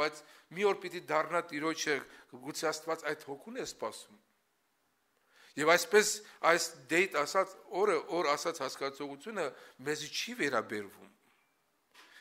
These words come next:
Եթե մեկը ընկել է առաջ և ասում է, «Այսինչ օրն է», կամ արդեն նեղությունը քսանմեկ թվականից սկսյալ է, յոթ տարի արդեն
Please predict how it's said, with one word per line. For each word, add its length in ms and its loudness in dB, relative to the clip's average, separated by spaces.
Եթե 180 -2
մեկը 320 2
ընկել 260 0
է 60 4
առաջ 260 2
և 140 0
ասում 180 -6
է, 80 0
«Այսինչ 380 -2
օրն 300 -2
է», 80 0
կամ 260 4
արդեն 380 4
նեղությունը 480 0
քսանմեկ 500 0
թվականից 480 -2
սկսյալ 480 2
է, 80 4
յոթ 260 -2
տարի 320 4
արդեն 280 -4